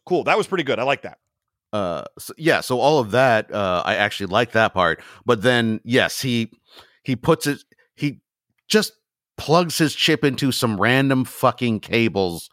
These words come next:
Speaker 1: Right.
Speaker 2: in the sub, and it takes over, uh, which, uh, didn't care for that. But then what happens is, because earlier, um, Stone had said, "Build us one of those, we may need those,"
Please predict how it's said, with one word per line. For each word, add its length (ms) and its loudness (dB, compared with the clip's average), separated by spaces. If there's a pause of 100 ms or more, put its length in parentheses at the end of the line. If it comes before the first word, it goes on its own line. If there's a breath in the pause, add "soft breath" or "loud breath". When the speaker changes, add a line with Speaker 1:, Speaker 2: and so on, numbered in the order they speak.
(160 loud breath)
Speaker 1:
Right. 180 -2
Speaker 2:
in 180 0
the 80 0
sub, 560 2 (240 loud breath)
and 140 2
it 120 -2
takes 300 0
over, 500 2
uh, 460 4
which, 480 -2 (400)
uh, 260 -2
didn't 240 -2
care 160 0
for 100 -6
that. 380 4
But 120 -2
then 320 0 (300 soft breath)
what 220 0
happens 500 2
is, 520 0 (260)
because 340 -2
earlier, 680 2 (320)
um, 640 0 (120)
Stone 560 0
had 160 0
said, 380 0 (240)
"Build 240 4
us 140 0
one 100 2
of 60 2
those, 180 2
we 100 -2
may 180 -2
need 320 -4
those," 480 -2